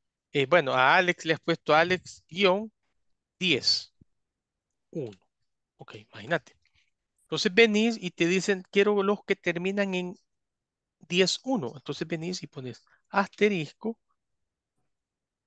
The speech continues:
Ojo, shh. Acá, ¿qué opinan ustedes? ¿Le debo poner el guión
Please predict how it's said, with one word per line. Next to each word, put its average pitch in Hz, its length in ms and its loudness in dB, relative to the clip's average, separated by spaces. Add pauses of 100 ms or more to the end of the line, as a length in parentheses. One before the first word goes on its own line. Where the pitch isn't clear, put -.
(840)
Ojo, 180 420 6
shh. - 320 -4 (1600)
Acá, 220 600 4
¿qué 220 140 4
opinan 160 460 0
ustedes? 107 500 -6
¿Le 117 140 2
debo 170 300 4
poner 190 300 0
el 139 140 -6
guión 233 340 0